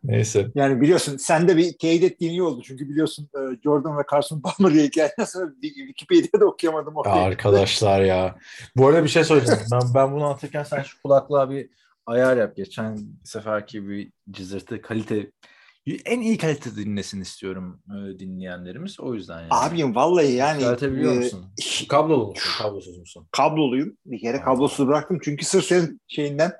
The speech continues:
Speaker 2: nagging'inden <laughs> kabloluya geçtim.
Speaker 1: Neyse, belki bana şey geliyordu. Ne diyordum ben bir şey? Ha, arkadaşlar, hafta içinde Hilmi bana bir tane video attı. E, bu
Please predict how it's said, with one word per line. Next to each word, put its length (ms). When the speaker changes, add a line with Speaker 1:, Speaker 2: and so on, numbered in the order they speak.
Speaker 2:
nagging'inden 920
<laughs> 260
kabloluya 460
geçtim. 360
Speaker 1:
Neyse, 240
belki 260
bana 280
şey 200
geliyordu. 420
Ne 160
diyordum 280
ben 180
bir 40
şey? 140
Ha, 100
arkadaşlar, 760
hafta 320
içinde 280
Hilmi 240
bana 200
bir 80
tane 340
video 360
attı. 400
E, 280
bu 100